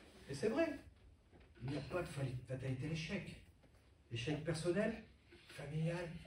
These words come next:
professionnel. C'est vrai, en France, l'échec est souvent synonyme de perdant, de raté. Mais ce n'est pas parce que nous avons échoué dans un domaine ou l'autre,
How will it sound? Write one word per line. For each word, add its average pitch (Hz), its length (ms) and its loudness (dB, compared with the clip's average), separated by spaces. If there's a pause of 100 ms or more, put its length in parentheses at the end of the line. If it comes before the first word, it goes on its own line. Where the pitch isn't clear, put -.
(320)
professionnel. 160 540 0 (1400)
C'est 302 260 -2
vrai, 151 160 8
en - 120 8
France, - 460 0 (460)
l'échec 127 440 8 (320)
est 117 60 -2
souvent 160 400 4 (240)
synonyme 175 680 6 (1080)
de 98 100 0
perdant, 123 480 4
de - 80 0
raté. 107 340 -2 (2750)
Mais 113 120 4
ce 120 140 2
n'est 117 120 8
pas 127 180 4
parce - 200 0
que 127 80 -2
nous 110 180 4
avons 104 280 2
échoué 117 380 0
dans 101 260 2
un 98 80 2
domaine 104 400 2
ou 113 60 0
l'autre, - 260 2